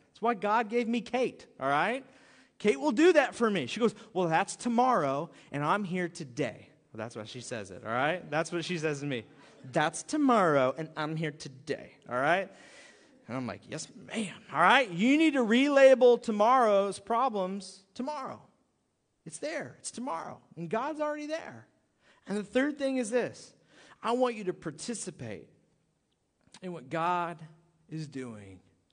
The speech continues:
today. Don't miss what God is doing today. Don't miss the opportunity that he has in front of you.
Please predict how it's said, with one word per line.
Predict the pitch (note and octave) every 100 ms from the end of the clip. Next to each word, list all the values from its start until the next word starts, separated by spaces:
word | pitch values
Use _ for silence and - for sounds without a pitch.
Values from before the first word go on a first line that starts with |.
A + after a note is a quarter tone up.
| _
today. | - - - - - _ _ _ _ _ _ _ _ _ _ _
Don't | E3+ A#3+ G#3+
miss | G#3+ A#3 F#3 - - - -
what | E3 D3
God | F#3 G3+ G3 F#3 D#3+
is | E3 D3+
doing | B2+ F3 F#3+ F3 F3 D#3+ _ _
today. | - F3+ G3+ G3 D3 G3
Don't | A3+ A#3
miss | A3+ -
the | G#3+
opportunity | A3 G#3+ G#3 - A3+ A3+ D3+ C3 C3 - _ _ _
that | C#3+ -
he | G3+ A3+
has | D3+ C#3+ C#3 C#3 C#3+ - D#3+
in | D#3+
front | - - F#3
of |
you. | D#3+